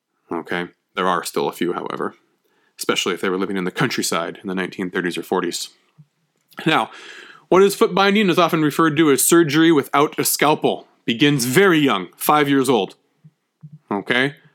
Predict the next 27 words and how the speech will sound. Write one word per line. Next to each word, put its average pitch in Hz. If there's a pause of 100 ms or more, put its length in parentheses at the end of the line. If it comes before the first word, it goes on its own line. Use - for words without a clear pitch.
And 147
it's 143
something 185
women 190
did 160
to 151
each 139
other. 127
I'm 117
not 113
blaming 127
women 127
for 127
doing 170
it. -
I 135
mean, 127
obviously 127
the 123
men 135
wanted 143
them 135
to 127
do 127
it 120
as 113
well. 156